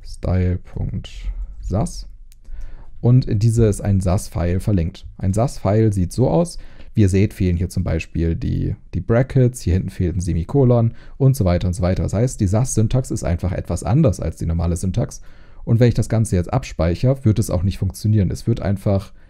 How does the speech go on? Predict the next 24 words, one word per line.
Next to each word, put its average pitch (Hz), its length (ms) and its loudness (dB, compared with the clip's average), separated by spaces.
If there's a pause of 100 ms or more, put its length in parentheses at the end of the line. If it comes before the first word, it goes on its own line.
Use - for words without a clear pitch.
(240)
nicht 107 160 4
vom 92 160 2
Browser 90 320 2
gelesen, 87 480 0
weil 107 160 2
kein - 280 2
Browser 101 300 4
dieser 87 220 0
Welt 98 320 0
mit 87 120 -2
sas-Files 87 680 -2
klarkommt. 131 560 -2 (400)
Was 85 100 0
heißt, 139 220 2
wir 143 80 0
müssen 131 180 0
irgendwas 113 380 2
tun, 127 400 2 (1000)
um, 113 380 4
äh, 92 400 2 (480)
hier 156 200 4
drin 113 340 4
mit 101 260 0
unseren 90 600 0